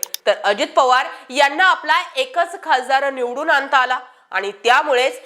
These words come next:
इथे लोकांनी अजित पवारांऐवजी शरद पवारांची तुतारी स्वीकारली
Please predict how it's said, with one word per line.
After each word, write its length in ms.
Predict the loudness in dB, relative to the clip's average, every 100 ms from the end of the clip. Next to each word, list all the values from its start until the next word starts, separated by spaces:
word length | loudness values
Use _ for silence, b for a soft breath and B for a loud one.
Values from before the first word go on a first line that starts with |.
| B
इथे 280 | -8 -2 0
लोकांनी 540 | 2 2 0 -2 -10 -12 -12 -2
अजित 240 | -2 -2
पवारांऐवजी 1000 | -2 0 2 0 -2 -4 -4 -2 -4 -8
शरद 300 | -4 -4 -4
पवारांची 600 | -4 0 0 0 -4 -10 -14
तुतारी 460 | -8 0 0 0
स्वीकारली 640 | -10 -10 0 0 0 -4